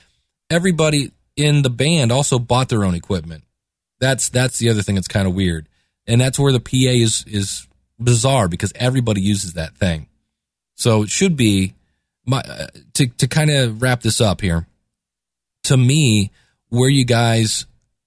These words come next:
kinda dropped the ball is when the old guitar player left. He needed paid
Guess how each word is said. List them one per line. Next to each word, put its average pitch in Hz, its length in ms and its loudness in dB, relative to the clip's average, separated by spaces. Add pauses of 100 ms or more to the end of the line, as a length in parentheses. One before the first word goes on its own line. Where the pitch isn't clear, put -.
(580)
kinda 127 240 0
dropped 107 360 0
the 107 60 -2
ball 92 460 0
is 104 200 -2
when 113 460 2 (480)
the 110 260 0
old 147 240 2
guitar 139 300 0
player 123 280 0
left. 104 360 0
He 147 120 2
needed 151 380 2
paid 110 540 0